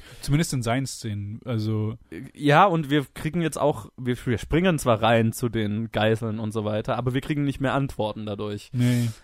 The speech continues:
Speaker 2: Ähm, alles, was wir über den Plan der Räuber lernen, lernen wir mit Denzel Washington, solange, während er es rausfindet.
Speaker 1: Genau.
Speaker 2: Und wenn er rausfindet, „Oh mein Gott, die versuchen nur Zeit zu schinden. Warum versuchen sie Zeit zu schinden? So,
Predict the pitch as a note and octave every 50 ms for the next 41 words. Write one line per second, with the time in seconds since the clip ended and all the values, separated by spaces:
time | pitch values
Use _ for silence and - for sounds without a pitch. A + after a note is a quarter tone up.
0 | _ - - - A#2+ A#2 A2+ A2+ A2 A2 A2 A2 - - - A#2 C3+ E3 F3+ -
1 | - D3 D3 - C#3+ C#3+ C3+ C3 B2+ C3 A#2+ A2+ A2 - - B2 A2+ A#2+ C3+ C#3
2 | C#3+ C3 C3+ C3+ C3 C3 C3 C3 - - - B2+ B2+ C3 C3 C3+ B2+ B2 A#2 A#2
3 | A#2+ B2+ C#3 C#3+ C#3+ C#3 A2+ A2 A2+ A#2+ C3 B2+ A#2+ A2+ A#2 A#2 A#2 A#2+ C3 -
4 | - - - B2+ A#2+ A#2 A#2+ A2+ A2 A2 A2+ - G#2+ G#2+ - A2 A2 G#2+ G#2+ G#2+
5 | G2+ G#2 G#2 G#2+ A2 A2 G#2+ G#2+ G#2+ G#2+ G#2+ G#2+ - G#2+ G2 - - G#2+ G2+ G#2
6 | - - - G2+ G2+ G#2+ G2+ - _ _ _ _ _ - C3 A#2+ A#2 G#2+ G2+ G2
7 | F#2 - - - - - - - A#2 A2 A2 A2 A2 A2 A2 - - - - -
8 | - - - - _ _ - A2+ A2+ G2 A#2+ B2 A#2+ A2 B2 C3+ C3 - C#3+ B2+
9 | A#2+ - A#2+ B2 A2 G#2+ G#2 - A2 - - - - G#2+ G#2 B2 A2+ A#2 A2+ A#2+
10 | B2 A2+ - - - C3+ C3 - - A2 - - G#2+ G#2+ - - - G#2+ G#2 G#2+
11 | - - - - - _ - G#2 G#2+ G2+ B2+ C3 - C3+ - C3+ A#2+ B2+ B2 B2
12 | A#2 - E3 C#3 C3 - - A#2+ - C3+ A#2 G2 - - A#2+ G#2+ G#2 -